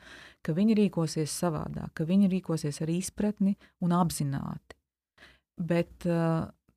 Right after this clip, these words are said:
tas ātrais rezultāts varbūt šajā brīdī ir tas, ka mēs, man vienmēr ir ļoti, man vienmēr ļoti patīk komunicēt ar šiem bērniem, kas, ā, kas iet skoliņā un ar viņu vecākiem, un dabūt atpakaļ to atgriezenisko saiti,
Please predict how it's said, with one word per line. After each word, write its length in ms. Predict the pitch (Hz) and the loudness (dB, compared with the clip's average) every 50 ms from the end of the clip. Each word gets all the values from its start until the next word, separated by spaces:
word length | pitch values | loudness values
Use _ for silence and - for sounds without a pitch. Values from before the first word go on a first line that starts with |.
| - | -6
tas 180 | - 160 - - - | -6 -4 -4 -2 0
ātrais 520 | 190 202 233 294 - - 269 226 190 - | 2 4 4 4 4 2 2 2 2 2
rezultāts 640 | 196 196 196 185 180 156 143 - 160 156 151 - - | 2 2 2 2 0 -2 -2 -2 -4 -6 -4 -4 -6
varbūt 320 | 165 156 160 160 156 - | -4 -4 -4 -4 -6 -4
šajā 300 | - 175 170 165 160 151 151 151 | -4 -4 -2 -2 -2 -2 -2 -2
brīdī 400 | - 185 180 180 156 156 147 147 | -2 -2 -2 -2 -2 -2 -4 -4
ir 100 | 151 147 - - | -4 -4 -6 -4
tas, 360 | 180 190 220 240 - - - | -2 0 0 0 -2 -6 -8
ka 120 | - 180 | -4 -4
mēs, 400 | 160 160 160 165 175 170 - - - - - - - - - - - | -2 0 0 0 -2 -4 -6 -10 -12 -16 -20 -20 -20 -20 -18 -8 -2
man 100 | 170 175 | 0 2
vienmēr 300 | 202 202 202 185 165 147 147 | 4 6 6 4 4 2 0
ir 60 | 165 | 2
ļoti, 360 | 185 208 196 190 - - 165 156 - _ _ _ _ _ _ _ - - - _ _ _ _ _ _ _ _ _ _ _ - | 2 2 2 2 0 -2 -4 -4 -6 _ _ _ _ _ _ _ -20 -20 -20 _ _ _ _ _ _ _ _ _ _ _ -2
man 100 | 180 185 | 2 4
vienmēr 280 | 233 269 240 196 170 | 4 6 6 6 6
ļoti 180 | 202 214 185 - _ - | 6 4 4 2 _ 2
patīk 400 | 202 208 214 - - - - - | 2 2 2 0 -4 -10 -8 -4
komunicēt 600 | - - 208 190 170 147 143 - - 156 151 - | 0 2 2 4 2 0 -4 -4 -6 -6 -6 -6
ar 40 | 156 | -6
šiem 220 | - - 156 156 175 | -6 -6 -4 -2 0
bērniem, 420 | 214 240 226 190 160 143 147 151 | 2 2 2 2 2 0 -2 -4
kas, 160 | - 160 - - - - - | -6 -6 -6 -4 -4 -4 -4
ā, 180 | 151 147 147 143 | -4 -4 -4 -4
kas 180 | - 156 - - 170 165 - | -6 -10 -10 -8 -8 -6 -2
iet 180 | 160 175 170 - | -2 -2 -2 -2
skoliņā 560 | - - 175 180 196 214 208 180 165 156 151 | -6 -4 -2 0 2 2 2 2 2 0 0
un 80 | 151 156 | 0 -2
ar 40 | 151 | 0
viņu 240 | 156 165 165 160 156 | 0 0 0 0 0
vecākiem, 640 | 196 254 - - - 160 139 131 - - 151 147 - | -2 -4 -4 -6 -6 -6 -6 -6 -8 -8 -6 -4 -2
un 120 | 160 160 | 0 0
dabūt 360 | 180 196 185 180 160 - 175 | 2 2 2 0 -2 -2 -4
atpakaļ 400 | 190 - - - - - 151 147 - | -4 -6 -8 -10 -8 -6 -6 -6 -4
to 100 | - 170 | -2 0
atgriezenisko 720 | 180 196 196 190 170 160 151 151 151 147 147 - - 165 156 | 0 2 2 2 2 2 2 2 0 -2 -4 -6 -6 -6 -6
saiti, 560 | - - - 190 190 214 233 247 262 - | -4 -4 -2 -2 0 0 0 0 -2 -4